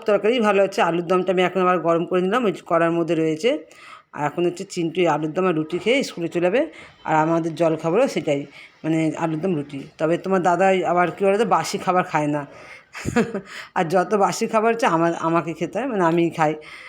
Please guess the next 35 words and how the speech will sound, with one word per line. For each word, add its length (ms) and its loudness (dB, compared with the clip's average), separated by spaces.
তো 120 -6
তোমার 260 0
দাদা 180 4
কোনোদিন 340 2
আমি 100 2
দেখিনি 360 0
ঘরের 380 0
বাসি 320 0
খা-, 160 -4
মানে 140 2
ঘরেরও 360 2
খাবার 360 2
কিন্তু 280 -4
খায় 240 0
না। 120 -4
আর 120 -4
অনুষ্ঠান 400 0
বাড়ির 200 2
খা-, 300 -2
মানে 200 0
খাবার 280 0
তো 120 -4
খাবেই 280 -2
না, 100 -8
টাটকা 320 0
হলে 160 2
খাবে 300 2
দিনের 300 0
দিন, 160 0
না 120 -4
তো 80 -6
পরের 280 0
দিন 100 -4
সেই 160 -2
খাবারটা 400 0